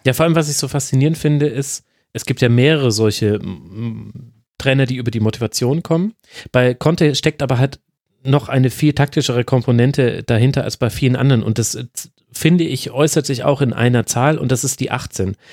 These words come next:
Also obwohl Inter so viel über Motivation und Emotionen kommt, hat man erst achtzehn Gegentreffer kassiert, stellt die aktuell beste Abwehr der Liga und gerade in den letzten Spielen waren ja ein paar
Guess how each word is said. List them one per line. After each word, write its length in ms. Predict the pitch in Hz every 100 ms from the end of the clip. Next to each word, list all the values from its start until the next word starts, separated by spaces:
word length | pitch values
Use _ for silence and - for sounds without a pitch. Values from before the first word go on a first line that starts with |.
| -
Also 200 | - 113 131
obwohl 400 | 110 131 185 190
Inter 480 | 123 120 117 113
so 200 | 107 117
viel 440 | 107 - 123 120 110
über 220 | 123 113 110
Motivation 640 | 117 117 110 - 127 113
und 120 | 101
Emotionen 480 | 120 139 - 139 135
kommt, 220 | 143 143
hat 120 | 127 131
man 120 | 123
erst 240 | 113 -
achtzehn 300 | 135 - 143
Gegentreffer 420 | 127 151 151 131 147
kassiert, 360 | 143 165 160
stellt 260 | - 123 123
die 100 | 123
aktuell 340 | 123 139 123
beste 440 | 110 127 - 131 127 _ _ _ _
Abwehr 460 | 127 - 135 120 127 - _ -
der 120 | 117
Liga 320 | 117 151 180
und 240 | 165 143 -
gerade 280 | 123 135 135
in 60 |
den 120 | 123 120
letzten 240 | - 123
Spielen 260 | - 131 120
waren 180 | 127 127
ja 100 | 113
ein 80 |
paar 280 | 113 113 113